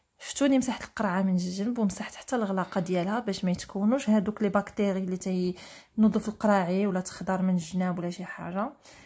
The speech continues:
صافي كيف ما شفتوا، آه، تنسدوا القرعه ديالنا. هنايا بعدا زدت الماء ديال لي شامبينيون ديالي، هبطوا هكا بالمعلقه، حيت الماء خاصو يكون غالب عليه.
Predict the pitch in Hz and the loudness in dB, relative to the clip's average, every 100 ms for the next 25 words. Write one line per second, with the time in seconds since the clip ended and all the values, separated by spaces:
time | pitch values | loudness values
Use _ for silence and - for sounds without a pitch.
0 | - _ _ _ _ - 359 320 208 240 | -20 _ _ _ _ 0 0 2 -2 -2
1 | 233 214 202 196 - - 220 294 - _ | -4 0 0 0 -4 -6 -4 -4 -6 _
2 | _ _ _ _ _ _ - 190 190 185 | _ _ _ _ _ _ -6 -2 2 2
3 | 190 294 277 - - 226 220 208 180 185 | 2 0 0 -4 0 0 0 -2 0 0
4 | 170 185 175 180 302 - _ _ _ - | 0 0 2 0 -2 -6 _ _ _ -20
5 | _ _ _ _ _ - 208 226 214 175 | _ _ _ _ _ -2 4 6 6 4
6 | 202 185 - 226 214 185 202 196 190 196 | 0 0 0 4 6 6 2 0 0 -2
7 | 190 196 185 180 180 180 175 185 277 - | -2 -2 0 0 -2 -2 -4 -4 -6 -10
8 | _ _ _ _ _ _ _ _ _ _ | _ _ _ _ _ _ _ _ _ _
9 | _ _ _ _ _ _ _ _ _ _ | _ _ _ _ _ _ _ _ _ _
10 | _ _ _ - 190 190 220 226 214 208 | _ _ _ 0 0 0 0 4 4 2
11 | 208 185 180 165 180 - 302 339 - 226 | 0 0 0 0 -6 -2 0 0 -2 0
12 | 233 262 240 226 226 220 214 214 240 180 | 0 0 -2 -2 -4 2 4 4 0 -4
13 | 170 160 185 - | -8 -12 -14 -16